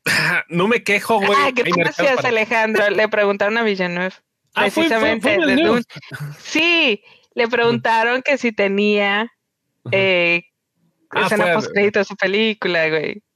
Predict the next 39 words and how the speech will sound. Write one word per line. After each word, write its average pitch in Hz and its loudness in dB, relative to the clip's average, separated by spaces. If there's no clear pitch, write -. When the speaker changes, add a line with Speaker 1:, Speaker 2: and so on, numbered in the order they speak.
Speaker 1:
Ajá. 120 -10
Speaker 2:
O 196 4
sea, 196 2
sí, 208 -4
sí 226 -4
se 214 -2
me 202 0
emputó, 170 0
güey. 151 -4
<laughs> 190 -2
O 208 2
sea, 180 0
sí 254 0
está 254 -2
para 196 0
emputarse, 180 -4
o 170 -4
sea, 170 0
dices, 175 -2
Speaker 1:
Ajá. 185 -2
Speaker 2:
güey. 208 0
Speaker 1:
Perdón, 156 0
Adolfo 180 2
de 175 4
la 147 2
Rosa 156 0
fue 143 0
el 143 -2
que, 104 -2
el 98 -10
que, 107 -2
eh, 85 -12
se - -6
mochó 120 -2
con 113 -2
esa 117 -4
imagen 104 -2
bonita 95 -4
de, 71 -10